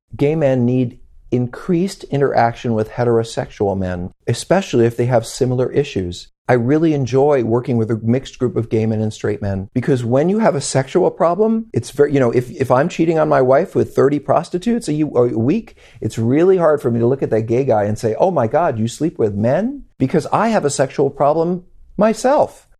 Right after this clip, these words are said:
It's really a beautiful thing when I see that straight man say, "Oh my God, you're just like me." And that gay man say, "Hey, you're not so scary. You're just like me."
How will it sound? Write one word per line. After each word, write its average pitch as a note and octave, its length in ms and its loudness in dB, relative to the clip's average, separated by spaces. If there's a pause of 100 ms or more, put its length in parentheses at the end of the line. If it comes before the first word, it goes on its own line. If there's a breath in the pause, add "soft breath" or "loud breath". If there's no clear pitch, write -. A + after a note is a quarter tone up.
(560)
It's C#3+ 200 0
really F#3 340 2
a C#3+ 40 4
beautiful C#3+ 480 0
thing G2+ 260 -2
when G#2+ 140 0
I A2 120 0
see C#3 200 -4
that C3 220 2
straight - 340 -2
man G#2 320 0
say, A#2 300 -2
"Oh F3 80 -2
my G3+ 160 -4
God, G3 240 -4
you're A#2 100 -2
just D#3 240 -8
like F#3 160 -4
me." G3 420 -2
And D3 160 0
that C#3 200 0
gay F3 160 0
man D#3 240 0
say, C3+ 240 0
"Hey, E3+ 100 -2
you're F3+ 200 0
not G#3 200 -2
so A2+ 140 0
scary. A2+ 440 0
You're D#3 140 0
just F3 240 -6
like D#3+ 220 -2
me." D#3 220 -4